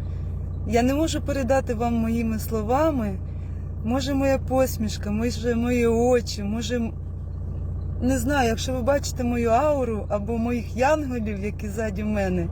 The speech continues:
ми всі вам разом машемо і кричимо: «Слава Україні! Слава героям! Слава волонтерам і всім нашим людям, які тримають міцно руки і йдуть разом вперед до перемоги!» Дивіться, я є,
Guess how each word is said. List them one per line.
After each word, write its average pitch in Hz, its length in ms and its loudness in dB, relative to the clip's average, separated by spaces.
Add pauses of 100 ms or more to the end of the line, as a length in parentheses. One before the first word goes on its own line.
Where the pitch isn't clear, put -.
(220)
ми 220 120 2
всі 262 240 0
вам 254 220 2
разом 247 380 2
машемо 220 840 0
і - 40 -6
кричимо: 214 560 -4
«Слава 214 400 2
Україні! 202 640 -4 (100)
Слава 214 340 0
героям! 202 540 0 (320)
Слава 240 340 4
волонтерам 226 840 0
і 185 40 -2
всім 233 300 -2
нашим 214 460 0 (420)
людям, 214 600 0
які 214 460 0
тримають 214 580 2
міцно 208 400 -4
руки 226 440 -4
і 101 120 -4
йдуть 208 300 -2
разом 104 440 2 (640)
вперед 202 360 -2
до 196 100 -2
перемоги!» 208 640 0 (400)
Дивіться, 254 540 2 (1300)
я 311 220 4
є, 294 460 2